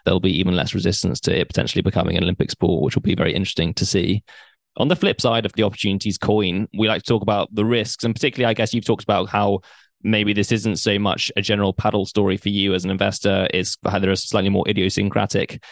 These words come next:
So when you think about your investments in your portfolio in the sport, what do you see as the risk? What keeps you up at night as you think about those things?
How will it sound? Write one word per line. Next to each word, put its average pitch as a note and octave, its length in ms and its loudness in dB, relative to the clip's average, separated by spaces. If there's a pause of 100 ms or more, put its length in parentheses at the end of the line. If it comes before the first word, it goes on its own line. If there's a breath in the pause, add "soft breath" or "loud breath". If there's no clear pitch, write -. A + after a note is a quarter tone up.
(220 loud breath)
So A2+ 300 2
when A2+ 480 2
you B2 320 2
think A#2 160 0
about G#2 160 0
your G#2+ 120 0
investments G2+ 440 -2
in G#2+ 60 -2
your G2 80 2
portfolio G2 600 2
in G2 120 -4
the F2 60 -6
sport, F#2+ 600 0
what G#2 340 0
do B2 140 -2
you A2+ 80 0
see G2+ 260 0
as F#2 120 0
the G2+ 120 0
risk? G2+ 300 0
What A#2 240 2
keeps - 240 -2
you G#2 80 4
up G2 160 2
at - 80 0
night G2 340 0 (360 soft breath)
as F#2+ 120 4
you F#2 60 2
think F#2 160 2
about F#2+ 200 2
those F2 200 0
things? - 300 -4